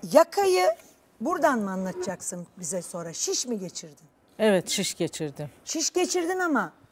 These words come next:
Speaker 1: çok güzel geçirdin. Geçirecek misin şimdi
Speaker 2: Misine-,
Speaker 1: burada?
Speaker 2: misineli şiş geçirdim. Geçiririm burada.
Speaker 1: Hani misinalı şiş?
Speaker 2: Ha.
Speaker 1: <laughs>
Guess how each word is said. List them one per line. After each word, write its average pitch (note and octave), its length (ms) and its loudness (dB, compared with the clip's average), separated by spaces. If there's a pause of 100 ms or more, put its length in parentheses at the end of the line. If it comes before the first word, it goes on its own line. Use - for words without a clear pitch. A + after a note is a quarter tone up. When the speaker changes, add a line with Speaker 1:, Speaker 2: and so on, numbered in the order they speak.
(200)
Speaker 1:
çok F#4+ 300 0
güzel A3 380 0
geçirdin. F3+ 580 -8
Geçirecek C4 600 -2
misin G#3 280 -6
şimdi F3+ 120 -4
Speaker 2:
Misine-, G3+ 440 2
Speaker 1:
burada? - 140 -6
Speaker 2:
misineli G3 500 -2
şiş - 240 -6
geçirdim. D3 400 -8
Geçiririm C4 580 -4 (280)
burada. E3+ 200 -6
Speaker 1:
Hani C4 140 0
misinalı F#3+ 460 -6
şiş? - 320 -14 (1800)
Speaker 2:
Ha. F3 220 -4
Speaker 1:
<laughs> - 60 -20